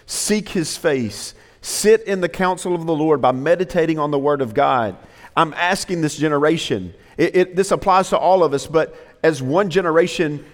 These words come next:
carries out, the next generation has to follow suit. To lay out before you again the vision of the Lord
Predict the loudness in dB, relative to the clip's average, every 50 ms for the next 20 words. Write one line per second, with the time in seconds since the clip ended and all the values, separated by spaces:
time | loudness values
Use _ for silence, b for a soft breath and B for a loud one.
0 | -20 _ -6 -2 0 2 2 2 2 2 4 4 4 4 2 0 -2 -2 0 2
1 | 2 2 2 2 0 0 2 2 2 2 2 -2 -4 -4 -4 -2 -2 -2 -2 -2
2 | -2 -4 -2 0 2 2 2 2 2 -2 -4 -6 -6 -4 -4 -4 -6 -8 -12 -20
3 | -20 -20 _ _ _ _ _ _ _ _ _ _ _ _ _ _ _ _ _ _
4 | _ _ _ _ _ _ _ _ _ _ _ _ _ _ _ _ _ _ _ -2
5 | 0 2 4 6 6 6 6 6 6 4 2 -2 -2 2 2 2 4 4 2 2
6 | 0 0 -2 -2 0 0 0 0 -2 -4 -8 -14 -18 b b b b b b b
7 | b b -2 -2 -2 -2 0 2 4 4 4 2 -2 -2 -2 -2 -2 0 0 0
8 | 0 2 2 4 4 4 2 0 -2 -4 -8